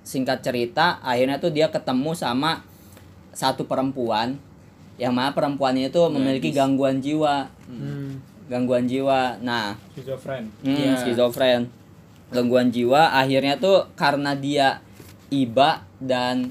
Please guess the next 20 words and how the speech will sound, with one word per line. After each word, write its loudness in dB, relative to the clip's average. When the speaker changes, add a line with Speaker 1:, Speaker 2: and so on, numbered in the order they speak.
Speaker 1:
dan -2
apa -4
ya, 2
dan 2
merasa 0
ada -2
ikatan -2
gitu -2
sama -4
si -6
perempuan -4
ini, -2
akhirnya -2
tuh -2
dia 0
memutuskan -2
untuk 0
pindah 0
ke -2
desanya -4